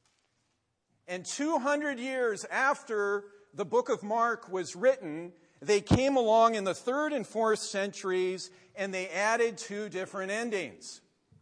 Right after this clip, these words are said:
And you find them in your insert. A very short one that we find in eight B, and a much longer one that we find in verses nine to twenty.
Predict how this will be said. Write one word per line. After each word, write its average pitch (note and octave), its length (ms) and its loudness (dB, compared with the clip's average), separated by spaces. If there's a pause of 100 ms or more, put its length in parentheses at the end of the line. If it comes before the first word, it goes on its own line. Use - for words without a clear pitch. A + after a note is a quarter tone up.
(360)
And E3 160 -8
you E3+ 100 -8
find G#3 440 -2
them F3+ 320 -2 (100)
in E3+ 140 -8
your F3+ 180 -4
insert. F#3 800 2 (1500)
A D3 60 4
very A3 320 10
short A3+ 420 4
one G#3+ 360 -4 (1400)
that F#3 140 -4
we F#3 80 -6
find A3 340 -2
in G3+ 120 -4
eight G#3 240 -6
B, F3 400 -6 (1160)
and F3 140 2
a F#3 60 6
much G#3 340 6
longer A3 400 8
one F3+ 220 4
that G3+ 160 2
we F#3+ 100 -4
find G3+ 680 -4
in F3+ 160 -8
verses F#3+ 520 -6
nine E3 600 -6 (100)
to - 140 -14
twenty. F#3 440 0